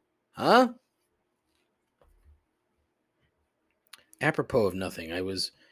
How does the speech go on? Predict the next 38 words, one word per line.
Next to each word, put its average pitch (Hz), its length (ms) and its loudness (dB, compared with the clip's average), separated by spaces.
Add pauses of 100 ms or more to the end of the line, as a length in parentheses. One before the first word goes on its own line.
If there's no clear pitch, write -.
(440)
reading 175 360 6
an 123 200 2
email 104 540 0
newsletter 95 600 -2
that 90 160 -6
I 87 60 -2
subscribed 104 580 0
to 95 100 -4
the 87 160 -8
other 82 140 -12
day, - 360 -14
soccer 127 420 -2
related, 92 440 0
so - 140 -8
you 92 80 -6
know 90 180 -8
it's 87 140 -8
good. 67 240 -18 (1120)
Uh, 107 140 -2
anyways, 135 340 4
I 135 40 4
was 123 140 0
thrown 220 300 0
off 185 240 0
by 110 140 2
the 98 160 -2
number 110 340 -4
of - 240 -8
podcasts - 800 -6
that 87 140 -10
were 90 260 -14 (580)
casually 120 640 -2
mentioned 98 580 -4
throughout 104 560 -4 (100)
the 95 80 -4
body 92 580 -4
of 80 400 -12
said - 460 -6